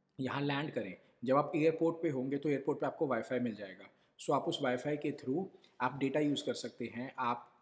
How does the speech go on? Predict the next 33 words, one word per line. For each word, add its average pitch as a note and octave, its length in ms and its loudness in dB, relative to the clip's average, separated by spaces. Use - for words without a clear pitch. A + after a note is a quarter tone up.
अ, A#2 240 2
WhatsApp C#3+ 260 0
call B2+ 240 2
कर A#2 100 -2
सकते - 320 -6
हैं। D3 240 -6
And B2+ 180 2
then G#3 180 2
either D#3+ 280 2
from D#3 260 2
the C#3+ 260 0
airport, B2 440 0
और C3 180 2
या B2 200 4
फिर C#3+ 240 -2
आप B2+ 280 2
जहाँ B2 200 0
पे D3 80 2
भी D#3 120 0
रहना B2+ 260 0
चाहते A2+ 340 -6
हैं, C3 140 -6
city C#3+ 280 -2
में C#3+ 100 0
जाना A2 220 0
चाहते G#2+ 320 -8
हैं, C#3+ 180 -8
तो D3+ 100 -8
वहाँ B2+ 220 -2
जाने A#2+ 280 0
के B2+ 140 -2
बाद A2+ 260 -4
आप A2+ 300 -6